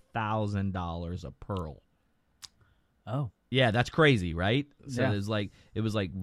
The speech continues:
Speaker 1: wash it and just soapy, like, Dawn and water, clean it up, and then you take it and get it appraised.
Speaker 2: Yeah.
Speaker 1: Because they said the ones that are do-, done in the wild,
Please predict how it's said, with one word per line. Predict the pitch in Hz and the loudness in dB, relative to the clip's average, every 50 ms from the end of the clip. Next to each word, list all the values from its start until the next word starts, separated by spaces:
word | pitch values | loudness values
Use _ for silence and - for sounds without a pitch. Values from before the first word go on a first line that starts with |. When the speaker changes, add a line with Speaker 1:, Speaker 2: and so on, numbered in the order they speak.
| 92 - | -10 -8
Speaker 1:
wash | 98 98 104 110 117 135 - - | -6 -4 -2 -2 -2 -2 -2 -6
it | - - | -8 -8
and | 120 113 | -6 -6
just | 113 110 - - | -6 -6 -4 -2
soapy, | 117 110 120 135 135 127 120 120 | -2 -2 -2 -2 -4 -6 -4 -4
like, | 117 123 120 101 95 101 | -4 -4 -4 -4 -4 -2
Dawn | 95 101 101 98 101 110 120 127 - _ _ _ - | -2 0 0 0 0 0 -2 -2 -4 _ _ _ -6
and | 104 110 113 | -2 -2 0
water, | 104 92 87 85 92 101 127 - _ _ _ _ _ _ _ - | 0 0 0 0 -2 -2 -4 -6 _ _ _ _ _ _ _ -16
clean | - - 95 98 110 | -8 -6 -2 -2 0
it | 113 | 0
up, | 101 92 92 - - - - _ - - | 0 0 -2 -4 -8 -18 -20 _ -14 -6
and | - 95 | 0 0
then | 110 113 | 2 2
you | 110 | 2
take | - - 143 143 147 | 2 0 0 0 0
it | |
and | 117 110 | -2 -2
get | 123 113 | -2 -4
it | 104 | -4
appraised. | 92 85 - - 117 127 98 65 - - - - _ _ _ _ _ _ - | -4 -6 -4 -4 -4 -2 -4 -4 -8 -14 -18 -20 _ _ _ _ _ _ -6
Speaker 2:
Yeah. | 135 117 117 113 - _ _ _ _ _ _ _ _ _ _ _ - - | -4 -2 -2 -2 -4 _ _ _ _ _ _ _ _ _ _ _ -12 -6
Speaker 1:
Because | - 120 113 131 117 | -4 0 0 2 2
they | 117 120 | 2 0
said | - - 139 120 113 | -2 0 -2 0 0
the | 110 107 | 0 0
ones | 101 117 151 185 214 202 175 | 0 0 0 2 0 0 0
that | 170 151 143 | 0 0 2
are | 135 120 | 0 0
do-, | 110 104 120 127 127 - - 95 104 | 0 -2 -2 -2 -2 -4 -6 -8 -6
done | 107 117 120 120 117 117 - | -4 -2 -2 0 0 -2 -2
in | - 113 107 104 | -2 -2 0 0
the | 104 104 98 95 | 0 0 0 -2
wild, | 92 90 90 85 85 90 107 135 165 196 208 196 | -2 -4 -4 -4 -4 -4 -4 -4 -4 -4 -6 -8